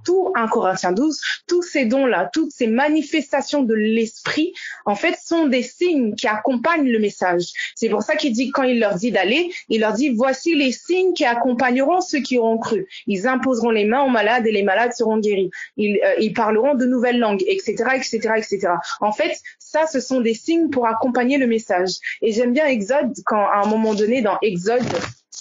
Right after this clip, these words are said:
Exode, bon, on va finir sur ça, hein. Je, c'est juste la petite pensée que j'avais,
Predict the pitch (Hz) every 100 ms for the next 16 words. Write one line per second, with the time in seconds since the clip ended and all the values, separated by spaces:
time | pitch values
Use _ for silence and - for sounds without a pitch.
0 | - - - - 180 175 175 214 233 233
1 | - 196 196 190 - 202 196 190 175 -
2 | 226 226 220 - - 196 185 180 180 185
3 | - _ - - - - 190 233 240 208
4 | 220 202 202 - 226 202 185 190